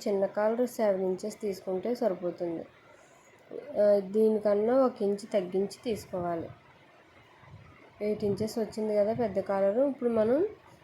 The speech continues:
చిన్న కాలర్ సెవెన్ ఇంచెస్ తీసుకుందాం. ఈ విధంగా సెవెన్ ఇంచెస్ మార్క్ చేసుకుని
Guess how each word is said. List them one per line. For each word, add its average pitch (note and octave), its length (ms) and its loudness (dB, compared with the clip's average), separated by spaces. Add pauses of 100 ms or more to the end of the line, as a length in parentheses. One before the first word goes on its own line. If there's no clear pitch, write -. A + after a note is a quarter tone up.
(120)
చిన్న G#3+ 240 2
కాలర్ G#3 300 -2
సెవెన్ G#3+ 340 2
ఇంచెస్ F#3+ 340 -4
తీసుకుందాం. F3+ 540 -6 (1700)
ఈ A3 60 0
విధంగా G3 300 4
సెవెన్ G3+ 300 2
ఇంచెస్ G3 360 -2
మార్క్ F#3+ 400 -4
చేసుకుని F#3+ 500 -2